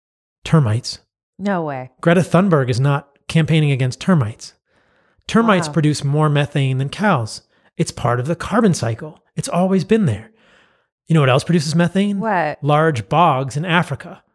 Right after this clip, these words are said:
Speaker 1: Large natural wetlands that produce, right? Are we,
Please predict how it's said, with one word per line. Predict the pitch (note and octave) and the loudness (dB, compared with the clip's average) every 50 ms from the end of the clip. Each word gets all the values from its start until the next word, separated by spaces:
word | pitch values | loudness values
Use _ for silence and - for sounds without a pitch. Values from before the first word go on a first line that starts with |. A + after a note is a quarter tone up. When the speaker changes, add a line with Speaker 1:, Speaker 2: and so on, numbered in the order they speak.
| _ - | _ -6
Speaker 1:
Large | C#3 D3 D3 D3 D#3 F3 F3 - D3 | -2 0 0 2 2 0 -2 -2 -4
natural | D3 C#3 B2 B2+ - - E3+ E3 D3+ | -4 -4 -4 -4 -4 -4 -4 -2 0
wetlands | D3+ G#3 B3 A3 D3+ B2+ B2 A2+ A2+ A2+ A2+ A#2+ - - _ _ _ _ _ - | 0 0 0 0 -2 -4 -4 -4 -6 -8 -8 -10 -14 -16 _ _ _ _ _ -6
that | E3 B2 | -6 -2
produce, | - E3+ D#3 E3+ F#3+ - - - - _ | 0 2 2 2 0 0 -4 -10 -12 _
right? | - F3 A#3 C#4 B3 - - - | -2 0 0 -2 -2 -10 -12 -6
Are | D3 | -2
we, | E3+ F#3+ | -2 -2